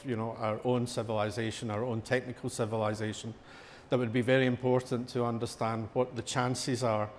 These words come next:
of detecting other civilizations, you know, the longevity, uh, of a civilization. Can we overcome the challenges that we all face,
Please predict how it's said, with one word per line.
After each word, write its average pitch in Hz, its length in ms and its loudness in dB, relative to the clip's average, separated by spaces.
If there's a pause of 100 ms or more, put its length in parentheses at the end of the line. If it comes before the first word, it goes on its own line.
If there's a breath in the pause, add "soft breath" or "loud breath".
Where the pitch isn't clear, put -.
(340 loud breath)
of 117 140 0
detecting 123 500 0
other 151 200 6
civilizations, 139 1080 2
you 120 80 0
know, 107 120 0
the 101 100 -2
longevity, 120 800 4 (440 loud breath)
uh, 123 220 6
of 120 160 0
a 117 60 2
civilization. 117 920 2
Can 113 200 -4
we 117 140 2
overcome 117 640 2 (200)
the 123 60 -2
challenges 131 720 4
that 117 180 -2
we 117 140 2
all 120 160 4
face, - 480 0